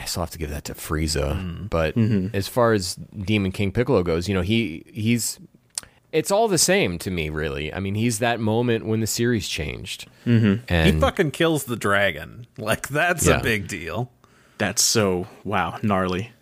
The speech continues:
Speaker 1: In the Dragon Ball thirtieth Anniversary Super History book, um, and another interview with Toriyama, and actually, I don't know if you guys see it. I have that book back here. I don't know if you guys have it,
Speaker 2: That's
Speaker 1: but
Speaker 2: not that
Speaker 3: Big,
Speaker 2: red
Speaker 3: thick orange one?
Speaker 2: orangish one?
Speaker 1: Yeah.
Speaker 2: Yes.
Speaker 1: Yeah. Uh,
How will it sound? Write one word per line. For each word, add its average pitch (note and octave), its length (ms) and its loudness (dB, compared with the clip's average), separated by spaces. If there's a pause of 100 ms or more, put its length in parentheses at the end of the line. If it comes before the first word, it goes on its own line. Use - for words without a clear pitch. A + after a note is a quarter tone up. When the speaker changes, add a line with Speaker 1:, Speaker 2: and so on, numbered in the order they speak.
(160)
Speaker 1:
In A#2+ 120 0
the A#2+ 100 2
Dragon C#3+ 380 0
Ball C3 200 2
thirtieth B2 400 0
Anniversary G2+ 540 0
Super F2+ 300 -2
History F2 400 0
book, C#2+ 400 -4 (100)
um, D2 400 -4
and F#2 220 0
another E2+ 360 2
interview E2 340 -2
with D#2 120 -4
Toriyama, D2+ 580 -4
and D#2+ 200 -8
actually, G2 400 -4
I - 40 -6 (120)
don't G2+ 100 -6
know F#2+ 60 -4
if F#2+ 100 -8
you G#2 100 -2
guys G2 140 -2
see G#2+ 160 -2
it. G2 80 4
I G2 60 2
have G#2 160 2
that F#2+ 140 0
book G2 200 0
back F2+ 160 0
here. G2+ 160 2
I - 40 2
don't G2 120 0
know E2 80 0
if F2+ 60 -2
you F2+ 80 0
guys D2+ 220 0
have D2+ 180 -2
it, D2+ 100 -6
Speaker 2:
That's A2+ 180 -4
Speaker 1:
but D3 160 0
Speaker 2:
not A#2+ 140 2
that A2 80 -10
Speaker 3:
Big, A2 80 2
Speaker 2:
red A#2 160 4
Speaker 3:
thick - 140 2
orange B2+ 240 4
one? A2+ 100 2
Speaker 2:
orangish C#3+ 220 0
one? C#3 400 0
Speaker 1:
Yeah. D2+ 340 0
Speaker 2:
Yes. - 340 -6
Speaker 1:
Yeah. D2 280 0 (280)
Uh, E2+ 280 2